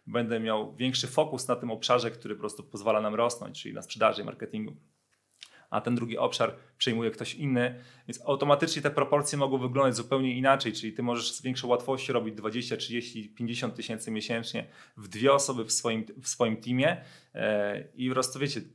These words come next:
zupełnie inny wtedy jest ten rozrachunek tego, nie?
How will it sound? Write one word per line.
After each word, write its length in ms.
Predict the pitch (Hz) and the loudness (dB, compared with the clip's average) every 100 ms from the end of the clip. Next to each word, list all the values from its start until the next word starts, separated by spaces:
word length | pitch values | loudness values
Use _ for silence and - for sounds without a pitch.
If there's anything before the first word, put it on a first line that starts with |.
| _ _ _ _ | _ _ _ _
zupełnie 400 | - - 139 139 | -4 4 4 4
inny 320 | 160 147 131 | -2 0 0
wtedy 220 | 131 117 | -2 -2
jest 340 | 120 117 - - | 0 -2 -8 -4
ten 100 | 120 | 0
rozrachunek 600 | 113 104 113 127 107 - | 0 -2 -2 0 0 0
tego, 260 | - 104 | -6 -6
nie? 220 | 107 135 | -6 -8